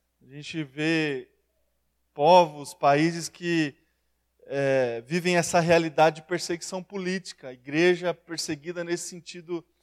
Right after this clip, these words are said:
mais autoritário dos poderes vigentes do lugar. Agora, existe uma realidade que a gente não pode, é, nos inse-, nos isentar,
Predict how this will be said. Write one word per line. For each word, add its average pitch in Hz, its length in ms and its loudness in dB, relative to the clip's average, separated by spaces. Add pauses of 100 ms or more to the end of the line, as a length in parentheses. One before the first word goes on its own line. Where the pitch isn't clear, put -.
(360)
mais 160 960 -2
autoritário 156 1040 2
dos 147 240 -18
poderes 151 500 -6
vigentes 151 460 -10
do 170 100 -10
lugar. 151 640 2 (800)
Agora, 156 720 4
existe 160 420 -4
uma 214 140 6
realidade 170 760 4
que - 80 -8
a 160 60 -4
gente 165 200 -8
não 165 160 -10
pode, 165 840 2 (580)
é, 127 800 0 (1300)
nos 147 260 -10
inse-, 165 320 -4
nos 151 220 -10
isentar, 165 800 -2